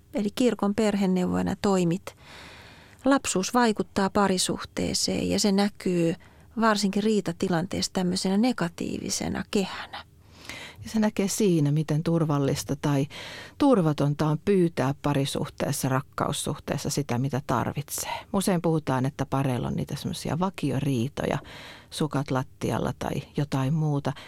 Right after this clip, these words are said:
Speaker 2: Mut siellä pinnan alla on jotain sellaista, mitä ei uskalleta sanoa ääneen.
Speaker 1: Eli mitä siellä pinnan alla on?
Speaker 2: Tunnekeskeisessä pariterapiassa lähdetään sit ajatuksesta, että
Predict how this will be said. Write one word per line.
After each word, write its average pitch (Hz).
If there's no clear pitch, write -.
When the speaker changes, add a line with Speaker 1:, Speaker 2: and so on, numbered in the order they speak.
Speaker 2:
Mut -
siellä 240
pinnan 214
alla 139
on 131
jotain 131
sellaista, -
mitä 151
ei 185
uskalleta 139
sanoa -
ääneen. -
Speaker 1:
Eli 233
mitä 262
siellä 190
pinnan 175
alla -
on? 185
Speaker 2:
Tunnekeskeisessä 196
pariterapiassa 160
lähdetään 156
sit 160
ajatuksesta, 180
että 143